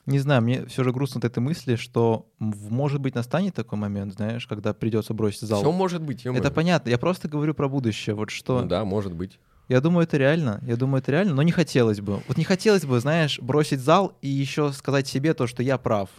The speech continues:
Speaker 1: я вот это хорошо сделал, знаешь, серия, когда сдаться вот так вот, и сказать себе, что это было сделано по определённым причинам и так далее.
Speaker 2: Ну, слушай, ты, ты бы щас так сказал?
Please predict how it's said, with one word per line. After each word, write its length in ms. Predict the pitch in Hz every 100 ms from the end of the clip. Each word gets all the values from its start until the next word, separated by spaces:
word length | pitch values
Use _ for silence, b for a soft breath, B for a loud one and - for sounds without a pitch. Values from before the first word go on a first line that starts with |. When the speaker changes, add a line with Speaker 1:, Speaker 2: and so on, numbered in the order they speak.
| -
Speaker 1:
я 200 | 123 123
вот 220 | 117 -
это 200 | 120 117
хорошо 480 | 123 117 104 - 107
сделал, 320 | 101 107 98
знаешь, 320 | 113 135 135 -
серия, 260 | - 120
когда 220 | 113 113 107
сдаться 420 | 120 160 - -
вот 160 | 107 -
так 220 | 107 -
вот, 240 | 101 - B B B B B B B
и 60 | 117
сказать 280 | - 135 135
себе, 260 | 123 117
что 220 | 113 - 127
это 160 | 123
было 240 | 117 120 113
сделано 360 | 104 120 123 117
по 100 | 110
определённым 520 | 117 110 120 139 113
причинам 800 | 110 110 - - 202 196 175 147
и 60 | 135
так 220 | 131 113
далее. 240 | 110 107 101
Speaker 2:
Ну, 60 |
слушай, 440 | 101 101 - 82 - - -
ты, 120 | 143 135 123 -
ты 80 | 135
бы 80 |
щас 180 | 135 101
так 140 | - -
сказал? 340 | - 139 139